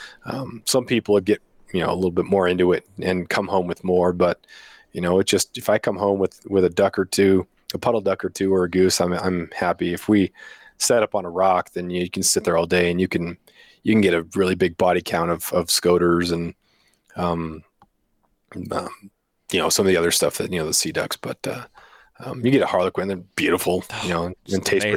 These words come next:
Speaker 2: amazing.
Speaker 1: good, but they're pretty small, you
Speaker 2: They
Speaker 1: know,
Speaker 2: are.
Speaker 1: so.
Speaker 2: They, yeah, they look, they look really small. They act, they look, I haven't hel-, held one in my hands. I don't know for sure, but they,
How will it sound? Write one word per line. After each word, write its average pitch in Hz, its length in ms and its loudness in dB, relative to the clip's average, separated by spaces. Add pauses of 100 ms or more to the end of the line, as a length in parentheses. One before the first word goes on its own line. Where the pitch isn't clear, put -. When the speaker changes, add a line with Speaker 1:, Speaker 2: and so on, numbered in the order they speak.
Speaker 2:
amazing. 95 80 -2
Speaker 1:
good, 87 100 -2
but 120 60 2
they're 143 140 0
pretty 156 160 -2
small, 98 460 -2 (240)
you - 80 -20
Speaker 2:
They 117 100 2
Speaker 1:
know, 139 60 6
Speaker 2:
are. 123 140 6
Speaker 1:
so. 87 60 -2
Speaker 2:
They, 101 200 -2
yeah, 101 220 -2
they 104 100 -2
look, 113 240 -6
they 98 120 -6
look 110 200 -6
really 90 140 -8
small. 87 320 -10
They 95 60 -2
act, 120 240 -4
they 107 80 -8
look, 104 320 -10 (520)
I 98 60 -10
haven't 127 360 6
hel-, 107 320 -2
held 120 240 2
one 107 80 -2
in 98 80 -6
my 92 80 -4
hands. 95 320 -2
I 95 60 -6
don't 92 240 -4
know 95 140 -4
for - 140 -18
sure, 95 280 -4
but 82 180 -18
they, 82 240 -12